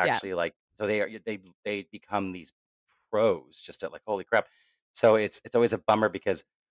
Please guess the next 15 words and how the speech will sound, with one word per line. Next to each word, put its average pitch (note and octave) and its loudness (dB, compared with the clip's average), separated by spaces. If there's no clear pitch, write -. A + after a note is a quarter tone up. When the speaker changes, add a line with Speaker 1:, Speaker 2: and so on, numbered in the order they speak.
Speaker 2:
often A2 4
I'm G2 0
happy G2+ 0
about A#2+ 4
who C#3 -2
wins C3+ -2
or G2+ 2
happy G2 2
about F#2+ -2
who's G2+ -8
nominated, A2+ -2
but F#2 -2
I'm F2 -2
sad F2+ 0
about E2+ -2